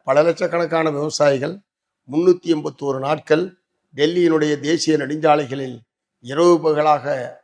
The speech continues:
இருந்து, எல்லா விதமான இயற்கை இடர்பாடுகளுக்கு மத்தியில், "சட்டத்தை திரும்ப பெறாமல் நாங்கள் வீடு திரும்ப மாட்டோம்" என்கிற ஒரே உறுதியோடு போராட்டத்தை நடத்தியதனுடைய விளைவாகத்தான்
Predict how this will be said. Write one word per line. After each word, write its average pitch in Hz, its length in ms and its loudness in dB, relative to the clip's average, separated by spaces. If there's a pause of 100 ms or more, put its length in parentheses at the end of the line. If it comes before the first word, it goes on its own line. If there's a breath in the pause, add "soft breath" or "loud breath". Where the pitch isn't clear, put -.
இருந்து, 147 640 -2 (420)
எல்லா 165 380 0
விதமான 156 460 -4
இயற்கை 147 420 -2
இடர்பாடுகளுக்கு 143 680 0
மத்தியில், 147 600 0 (1000)
"சட்டத்தை 160 640 -2
திரும்ப 165 300 -2
பெறாமல் 160 400 -2
நாங்கள் 151 300 -4
வீடு 156 220 -2
திரும்ப 147 280 -4
மாட்டோம்" 143 640 -2
என்கிற 139 400 -4
ஒரே 160 280 2
உறுதியோடு 151 840 -2 (440)
போராட்டத்தை 151 540 0
நடத்தியதனுடைய 139 580 -8
விளைவாகத்தான் 143 760 -2